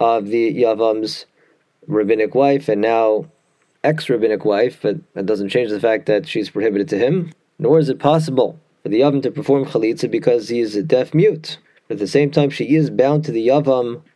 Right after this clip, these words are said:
Once again, the conflicting Erev prohibition is only on the rabbinic level, and so she cannot marry anyone.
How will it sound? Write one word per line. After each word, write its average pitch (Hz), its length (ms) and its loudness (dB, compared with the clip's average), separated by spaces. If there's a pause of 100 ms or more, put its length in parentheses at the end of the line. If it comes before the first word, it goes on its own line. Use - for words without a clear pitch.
(140)
Once 113 220 -4
again, 120 340 0
the 101 340 -2 (240)
conflicting 147 500 0
Erev 143 280 2
prohibition 123 760 0 (420)
is 110 220 0
only 117 180 0
on 113 80 0
the 107 80 0
rabbinic 101 360 0
level, 135 520 2 (240)
and 156 80 -16
so 113 120 0
she - 160 -6
cannot 165 340 0
marry 143 320 2
anyone. 123 400 0